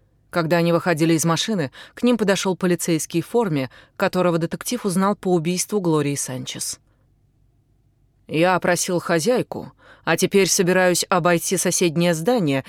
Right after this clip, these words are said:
и собрать записи камер видеонаблюдения», доложил полицейский.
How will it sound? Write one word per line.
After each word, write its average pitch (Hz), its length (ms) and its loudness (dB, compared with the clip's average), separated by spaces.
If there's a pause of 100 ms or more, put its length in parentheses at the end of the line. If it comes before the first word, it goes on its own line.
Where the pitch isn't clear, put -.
(140)
и 190 80 4
собрать 180 460 2
записи 185 420 0
камер 180 380 2
видеонаблюдения», 175 1000 2 (260)
доложил 165 440 2
полицейский. 147 720 -4